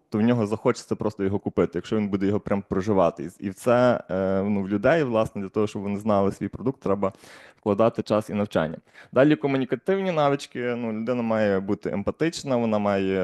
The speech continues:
е, ма-, мати бажання спілкуватися з людьми, їй має це подобатися.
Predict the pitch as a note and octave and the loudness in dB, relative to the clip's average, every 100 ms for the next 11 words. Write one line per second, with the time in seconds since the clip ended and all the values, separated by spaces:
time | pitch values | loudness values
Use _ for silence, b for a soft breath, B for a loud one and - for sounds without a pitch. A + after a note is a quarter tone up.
0 | F#2 F2+ - F2 F2 E2 D#2 - - _ | 0 -2 -2 -4 -2 -4 -6 -12 -20 _
1 | _ G2+ G#2+ - D2+ A2 G#2+ F#2+ F#2+ G2+ | _ -4 -4 -4 -2 0 0 -2 0 2
2 | A#2 B2 A2+ G#2+ G#2+ G2 G#2 G2+ - - | 2 4 2 0 -4 -2 2 2 0 -16
3 | G2+ G2+ G2 B2+ D#3+ C3 G#2+ G2+ G2 - | -12 -6 -4 -2 0 0 0 -2 -2 -8
4 | - F#2+ B2+ D3 C#3 C3 A#2+ | -6 0 2 0 -4 -4 -2